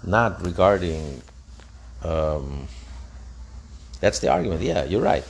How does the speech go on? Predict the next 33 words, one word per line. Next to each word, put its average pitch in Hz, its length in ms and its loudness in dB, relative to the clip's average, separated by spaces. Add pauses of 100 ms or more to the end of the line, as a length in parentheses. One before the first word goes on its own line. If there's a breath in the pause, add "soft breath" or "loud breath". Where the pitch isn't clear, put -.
(160)
Everyone 143 340 4
agrees. 95 320 0
You 120 60 0
have - 80 -4
to - 100 -4
say - 60 0
everyone 131 300 2
agrees 98 340 0
when 95 120 -4
it 92 80 -6
comes 90 380 -2
to 92 140 -4
the, 85 520 0 (1080 loud breath)
the 85 80 -6
case 87 400 2
of 85 180 0
the, 82 440 2
uh, 78 400 0
deaf 80 340 0
mute 82 720 2
or 95 100 -4
the 82 100 -4
case 87 440 -2
of 78 180 0
the, 80 440 -2
uh, 76 280 2 (180)
deranged 80 760 -2
that 73 160 -2
you 85 80 -2
collect 82 480 0
from 87 200 0
their 131 140 4
property. - 460 -2